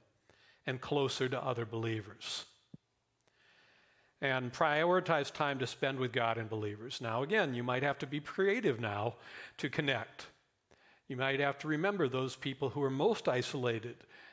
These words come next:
and who you need to connect with. But this is a great thing to do, and maybe we need to go above and beyond on this application this week. Think of your weaknesses and compare it to God's strength.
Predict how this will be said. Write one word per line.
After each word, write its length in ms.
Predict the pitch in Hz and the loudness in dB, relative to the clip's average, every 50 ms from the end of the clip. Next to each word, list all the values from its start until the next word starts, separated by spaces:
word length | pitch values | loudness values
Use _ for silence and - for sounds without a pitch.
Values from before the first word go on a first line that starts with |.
| - _ - | -18 _ -2
and 300 | 156 135 131 127 127 120 | 0 0 0 0 -2 -2
who 100 | - 151 | -4 -2
you 160 | 135 131 135 | -2 -2 -4
need 240 | 135 127 127 135 - | -2 -4 -4 -4 -6
to 80 | 143 127 | -8 -6
connect 420 | - 139 139 151 160 165 - - | -4 -2 0 0 -2 -2 -4 -6
with. 220 | 123 104 101 104 | -6 -6 -6 -4
But 200 | - 143 135 135 | -2 -2 -2 0
this 200 | - 180 165 - | -2 -2 -2 -2
is 100 | 147 123 | -4 -6
a 40 | 135 | -6
great 400 | 123 117 113 131 143 139 131 - | -6 -6 -2 -2 -2 -2 -2 -4
thing 240 | - - 143 135 131 | -4 -4 -4 -4 -4
to 100 | - 143 | -6 -8
do, 260 | 131 127 156 160 147 135 | -4 0 0 2 2 2
and 120 | 120 127 | 0 0
maybe 260 | 135 139 143 139 147 | -2 -2 -2 -2 -4
we 140 | 139 139 139 | -4 -4 -4
need 200 | 135 135 135 127 | -4 -6 -4 -6
to 60 | 123 | -6
go 220 | 123 123 139 139 135 | -4 -2 0 0 0
above 320 | 123 113 135 139 131 147 | 0 2 0 0 2 0
and 100 | 139 127 | -4 -4
beyond 440 | 135 127 127 127 131 127 120 117 113 | -2 -2 0 0 0 0 0 -2 -2
on 120 | 113 110 | -4 -4
this 200 | 110 117 107 - | -4 -6 -2 0
application 680 | 135 120 113 - 131 117 - 127 117 110 - - 120 107 | 0 0 0 -2 -6 -8 -6 -8 -8 -8 -8 -10 -10 -10
this 240 | 110 104 - - - | -10 -10 -10 -12 -12
week. 340 | 113 107 104 92 _ - - _ _ _ _ _ _ _ _ _ _ _ _ _ _ - - - - - - - - _ _ | -12 -12 -12 -14 _ -20 -20 _ _ _ _ _ _ _ _ _ _ _ _ _ _ -20 -20 -20 -20 -20 -20 -20 -20 _ _
Think 180 | - 208 214 - | 0 0 2 2
of 100 | 214 175 | 2 2
your 120 | 170 151 | 4 4
weaknesses 880 | 139 135 139 143 139 - 139 123 - - 127 120 123 120 110 - - - - - _ _ _ _ _ _ _ - | 4 4 4 2 2 0 -4 -4 -2 -2 -2 -2 -2 -4 -4 -6 -10 -10 -14 -20 _ _ _ _ _ _ _ -10
and 100 | 139 117 | -6 -4
compare 340 | - 151 127 - 175 156 151 | -4 -4 0 2 4 4 4
it 80 | 139 - | 2 0
to 60 | 143 | -2
God's 300 | 123 123 120 117 113 - | 0 0 0 0 -2 -4
strength. 580 | - - - 117 101 98 - - - - - | -6 -4 -4 -6 -6 -8 -12 -16 -16 -18 -18